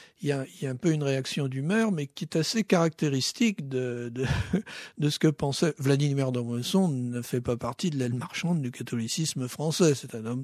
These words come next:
très pondéré, et cetera. Mais visiblement, il n'a pas de bon rapport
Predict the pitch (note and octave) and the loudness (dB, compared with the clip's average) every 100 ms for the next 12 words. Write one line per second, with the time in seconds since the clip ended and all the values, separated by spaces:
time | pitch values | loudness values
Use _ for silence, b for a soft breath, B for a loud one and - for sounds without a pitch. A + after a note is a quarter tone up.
0 | - - A#2 B2 - B2 A#2+ A#2+ C3+ F#3 | -8 -10 -6 -6 -8 -8 -6 -6 -6 -6
1 | F#3 - - C3+ B2+ E3 - B B B | -6 -8 -10 -8 -6 -6 -8 B B B
2 | - C3+ C3+ B2 B2 A#2+ A#2+ F3 D#3+ B2 | -10 -8 -4 -4 -2 -2 -2 0 0 -2
3 | A#2+ C3+ B2+ B2+ A#2+ A#2 - D3+ | -2 -4 -2 -4 -2 -6 0 2